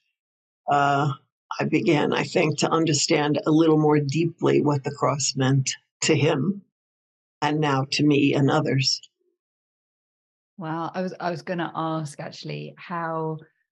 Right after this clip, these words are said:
Speaker 2: in that lonely road and hearing some of the suffering and then witnessing some of the injustice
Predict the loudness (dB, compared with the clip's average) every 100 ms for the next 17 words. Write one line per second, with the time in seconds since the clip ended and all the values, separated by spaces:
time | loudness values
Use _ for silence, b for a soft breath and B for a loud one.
0 | _ _ _ _ -6 -2 0 0 0 0
1 | 0 0 0 -2 -4 -6 -8 -8 -10 -12
2 | -16 -20 _ -6 -2 0 -2 -4 -4 -2
3 | 0 2 2 2 0 -2 0 0 -2 -6
4 | -8 -8 -10 -6 -4 -4 -4 -4 -6 -12
5 | b b _ -4 0 0 0 0 0 2
6 | 0 -2 -4 -6 -6 -6 -4 -4 -6 -6
7 | -8 -6 -6 -6 -6 -6 -8 -6 -6 -8
8 | -16 -18